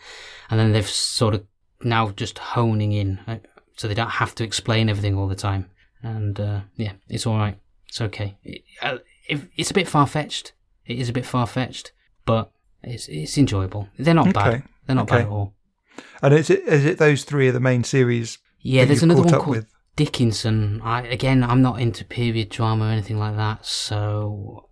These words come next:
Speaker 1: my, the wife likes period dramas, and I played her the trailer, and she sort of went, "Oh, no." So I s-, sort of benchmarked it on that, 'cause
Speaker 2: Okay.
Speaker 1: I, I have sat through things like Downton Abbey and, uh, Poldark and all that sort of stuff,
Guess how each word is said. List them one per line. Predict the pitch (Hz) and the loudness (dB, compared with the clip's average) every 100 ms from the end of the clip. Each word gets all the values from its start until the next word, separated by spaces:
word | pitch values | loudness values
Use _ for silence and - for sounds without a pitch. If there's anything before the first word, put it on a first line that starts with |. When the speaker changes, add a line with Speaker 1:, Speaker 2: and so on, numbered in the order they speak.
| - | -2
Speaker 1:
my, | 131 127 | 2 2
the | 123 117 113 | -2 -8 -4
wife | 113 127 151 - 127 | 2 2 2 0 0
likes | 135 143 | 0 0
period | - 147 143 143 | 0 4 4 4
dramas, | 147 147 151 120 | 4 4 4 4
and | 107 | 2
I | 107 101 - | 0 -2 -4
played | - 131 | 0 2
her | 120 | 2
the | 117 | 0
trailer, | - 131 139 | 0 2 4
and | 131 | 4
she | - 113 | 2 -4
sort | - 117 113 | -4 -4 -4
of | 110 | -2
went, | 107 110 | -4 0
"Oh, | 110 101 | 0 2
no." | 95 98 98 - - - - - - | 0 0 -2 -4 -12 -20 -18 -20 -8
So | - | 0
I | 104 | 0
s-, | 98 123 - | 0 -6 -4
sort | 107 | -2
of | 98 | 0
benchmarked | 113 110 - 113 104 - | 0 0 0 -2 -2 -4
it | |
on | 113 110 | -4 0
that, | 117 120 - | 2 0 0
'cause | - 135 | 2 2
Speaker 2:
Okay. | 127 120 131 - _ - | 2 0 -2 -10 _ -6
Speaker 1:
I, | |
I | 123 | -2
have | 151 147 | 0 0
sat | - 131 | 0 -2
through | - 120 | -2 -4
things | 110 110 | -2 -2
like | 104 107 - | -4 -6 -6
Downton | 104 101 - 101 | -2 -2 -4 -4
Abbey | 101 101 104 101 98 | -2 -2 -4 -2 -2
and, | 95 98 95 | -2 -4 -6
uh, | 104 98 98 | -4 -6 -6
Poldark | - 110 101 101 101 - | -4 -2 0 0 0 0
and | 110 | -2
all | 101 | -2
that | 98 | -6
sort | - | -8
of | - | -8
stuff, | - - - | -8 -10 -16